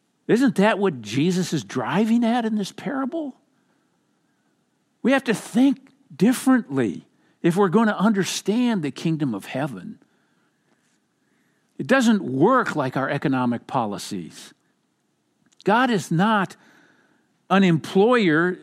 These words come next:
that gives us our just deserts. God is recklessly generous and kind. God is the landowner in this parable. The kingdom of heaven is like that.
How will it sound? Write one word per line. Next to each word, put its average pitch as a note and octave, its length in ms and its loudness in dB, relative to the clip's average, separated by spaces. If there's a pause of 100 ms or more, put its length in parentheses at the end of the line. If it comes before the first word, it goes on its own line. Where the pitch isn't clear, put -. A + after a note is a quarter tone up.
that D#3+ 260 -2
gives D3+ 380 2
us E3+ 280 0
our F#3 220 2
just C3+ 640 -2
deserts. B2+ 760 -2 (880)
God F#3+ 300 2
is D#3 240 0
recklessly B2 1300 -4
generous A#2+ 960 -4
and C#3 320 -10
kind. F3 720 -8 (560)
God G3+ 320 4
is D#3 340 0 (640)
the F#3 160 0
landowner F3+ 800 2
in C#3 240 -2
this E3 200 -6
parable. F3+ 640 -10 (3500)
The C#3+ 80 -2
kingdom A3+ 440 2
of D3 140 -2
heaven B3+ 380 -4
is D#3 140 -4
like C#3+ 420 -8
that. - 600 -10